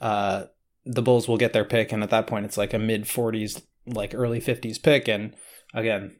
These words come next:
the, the value of that is, is well worth getting Lonzo for. So, um,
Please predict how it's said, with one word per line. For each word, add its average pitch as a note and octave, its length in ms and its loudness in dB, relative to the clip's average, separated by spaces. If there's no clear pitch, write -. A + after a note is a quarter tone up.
the, A2 320 0
the B2+ 80 2
value C3+ 380 10
of G#2+ 100 0
that G#2+ 300 0
is, G#2+ 420 -6
is A#2 180 -8
well A#2 220 0
worth A2 320 -4
getting A2+ 280 -2
Lonzo G#2 280 -8
for. G#2 240 -10
So, G#2+ 320 -2
um, G#2 540 -4